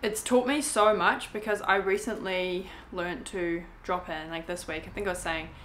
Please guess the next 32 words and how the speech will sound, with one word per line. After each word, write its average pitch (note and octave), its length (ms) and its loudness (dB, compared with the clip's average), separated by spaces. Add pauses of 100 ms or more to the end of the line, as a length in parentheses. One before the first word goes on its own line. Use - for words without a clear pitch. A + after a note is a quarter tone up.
(180)
I G3+ 120 4
also F#3+ 220 4
had F#3 100 4
an F3+ 120 0
eye F3 460 0
appointment, F3 440 -2
which F3+ 180 -2
I'd G3+ 120 -2
forgotten - 420 0
about, E3 300 2
so - 100 -4
I - 40 -2
got - 100 -4
my B1+ 120 -2
brows - 400 -2
done - 260 -4
and E3+ 100 -6
my, - 280 -4 (560)
my D#3+ 440 -6 (100)
eyelashes, D#3+ 540 -6
like, - 180 -12
tinted. G#3 540 -4 (480)
This - 460 0
journey A3 420 4
of F#3+ 220 0
learning F3+ 320 -4
to F#3+ 100 -10
drop F3+ 300 -6
in F3+ 340 -4 (160)
has G3 180 -4
taught G3 300 -2
me F#3+ 380 -2